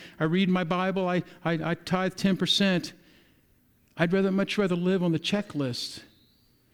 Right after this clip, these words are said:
It's comfortable. The checklist is comfortable. It's more comfortable than having to look in the mirror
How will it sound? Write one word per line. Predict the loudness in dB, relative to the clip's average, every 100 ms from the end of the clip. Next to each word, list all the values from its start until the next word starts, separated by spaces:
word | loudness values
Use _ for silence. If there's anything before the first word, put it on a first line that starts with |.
| _ _ _ _
It's | -4 -2
comfortable. | 2 2 0 -4 -4 -2
The | -4
checklist | 0 0 0 -2 -4
is | -2
comfortable. | -2 -2 -4 -8 -8 -10 _ _ _ _ _ _ _
It's | -4 2
more | 2 2
comfortable | 0 0 -2 -2
than | 0 2
having | 2 2 2
to |
look | 2 2
in | 2
the |
mirror | 4 4 4 2 -2